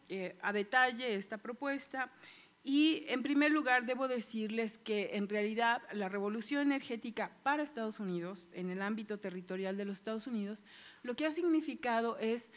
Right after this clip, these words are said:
eh, la modificación de variables macroeconómicas muy importantes. En primer lugar, modifica la tendencia descendiente de su curva de producción, ¿sí?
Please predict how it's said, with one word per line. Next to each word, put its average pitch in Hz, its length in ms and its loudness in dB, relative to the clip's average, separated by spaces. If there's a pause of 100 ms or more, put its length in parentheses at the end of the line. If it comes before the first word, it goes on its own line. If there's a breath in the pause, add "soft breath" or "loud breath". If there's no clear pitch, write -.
(360 loud breath)
eh, 240 80 4
la 240 180 6
modificación 247 1040 4
de 226 100 6
variables 240 540 2
macroeconómicas 214 920 0
muy 208 200 2
importantes. 160 800 -2 (500 loud breath)
En 208 120 0
primer 247 320 4
lugar, 247 360 4 (380 loud breath)
modifica 233 1200 6
la 208 180 2
tendencia 220 600 2
descendiente 202 920 2
de 185 80 2
su 185 180 -8
curva 190 480 -2
de 175 180 -4
producción, 156 720 -6
¿sí? 285 240 -6